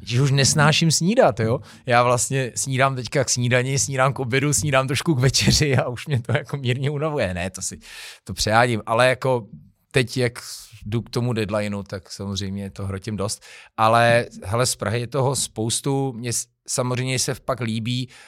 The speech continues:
a to se mi podle mě stává, protože už jsem těch míst nas-, navštívil hodně, my jsme tady spíš zmiňovali takový tradiční adresy s nějakou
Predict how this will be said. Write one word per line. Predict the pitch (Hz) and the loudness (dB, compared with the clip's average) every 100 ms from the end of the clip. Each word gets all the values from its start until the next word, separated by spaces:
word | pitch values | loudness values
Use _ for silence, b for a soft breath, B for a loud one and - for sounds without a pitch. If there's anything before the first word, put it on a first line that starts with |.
| b _ _ | b _ _
a | - | -4
to | - | 0
se | - 143 | -2 -2
mi | |
podle | 117 110 | -4 -4
mě | 117 | -4
stává, | - 110 120 | -2 2 2
protože | 110 113 110 113 | 0 -4 -6 -6
už | 110 | -6
jsem | 120 | -6
těch | 104 117 | -6 -4
míst | 120 113 | -4 -4
nas-, | 98 - | -6 -6
navštívil | 113 - - 123 | -6 -6 -4 -2
hodně, | 101 104 120 - | -2 -2 -6 -8
my | 113 107 | -10 -10
jsme | 117 | -8
tady | 113 | -6
spíš | 107 120 104 | -6 -6 -4
zmiňovali | 110 110 113 | -2 -2 -2
takový | 101 113 104 | -4 -10 -4
tradiční | 104 95 98 - 113 | -2 -2 -4 -2 -2
adresy | 107 117 - 131 | -2 -4 -6 -8
s | 117 | -6
nějakou | 107 95 107 98 90 | -6 -6 -8 -10 -12